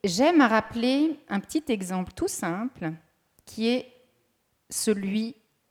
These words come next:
de la consommation de cigarettes dans les lieux publics et les restaurants. Si on s'était contenté de recommander, d'inciter,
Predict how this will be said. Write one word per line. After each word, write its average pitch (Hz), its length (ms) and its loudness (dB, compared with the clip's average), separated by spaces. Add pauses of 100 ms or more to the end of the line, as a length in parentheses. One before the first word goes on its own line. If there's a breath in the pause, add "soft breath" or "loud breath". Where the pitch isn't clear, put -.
(1000)
de 160 760 2
la 156 100 -4
consommation 196 600 -8
de 202 40 -10
cigarettes 165 500 -8
dans 160 120 -6
les 156 140 -4
lieux 190 140 -4
publics 175 380 -12
et 185 40 -8
les 147 120 -6
restaurants. 165 520 -12 (1120 soft breath)
Si 339 560 -2
on 220 80 2
s'était 202 320 -2
contenté 254 720 0 (160)
de 202 120 2
recommander, 262 920 4 (420)
d'inciter, 240 760 4